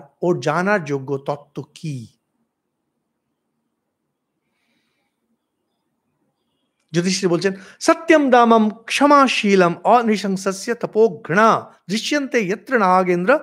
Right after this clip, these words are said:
স ব্রাহ্মণ ইতি স্মৃতঃ।" স্মৃতিতে বলেন, মনুস্মৃতি তখনও আসেনি, কিন্তু স্মৃতি হলো এটাই, আচরণ আদিকে নিয়ে, যার ভেতরে সত্য রয়েছে, দান রয়েছে, ক্ষমা রয়েছে, সুশীল, শীল ভাব রয়েছে, ক্রুরতার অভাব,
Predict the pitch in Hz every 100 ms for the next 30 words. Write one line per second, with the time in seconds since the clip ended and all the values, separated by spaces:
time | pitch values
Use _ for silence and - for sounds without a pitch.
0 | - _ - 196 - 202 190 180 208 311
1 | - - 330 _ _ - - 123 117 156
2 | 180 143 208 _ _ _ - 175 220 254
3 | 226 - 156 123 131 202 - _ _ _
4 | _ _ _ 196 247 294 269 269 262 254
5 | - 196 226 226 185 190 226 311 453 349
6 | 247 - 254 247 240 214 196 196 240 -
7 | _ _ 160 165 175 180 170 147 147 139
8 | 139 196 220 _ - - - 175 269 220
9 | 208 196 180 - 240 - 190 170 160 180
10 | 160 180 214 220 180 170 160 160 156 -
11 | 214 214 180 160 - 165 165 _ _ -
12 | 233 277 254 - - 262 240 180 165 151
13 | 156 156 160 196 233 240 214 180 156 151